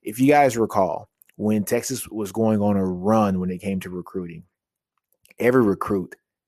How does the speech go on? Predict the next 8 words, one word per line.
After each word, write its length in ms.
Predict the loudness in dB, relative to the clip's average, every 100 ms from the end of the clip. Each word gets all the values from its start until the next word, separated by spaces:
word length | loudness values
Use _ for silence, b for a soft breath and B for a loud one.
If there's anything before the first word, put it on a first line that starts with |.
| _
every 240 | -4 2 2
recruit's 460 | 2 0 0 0
parents 500 | -4 -2 0 -2 -4
had 200 | -6 -4
something 480 | -4 0 -2 -2 -4
in 200 | -2 0
those 280 | 2 2 0
recruits', 500 | -8 -2 0 0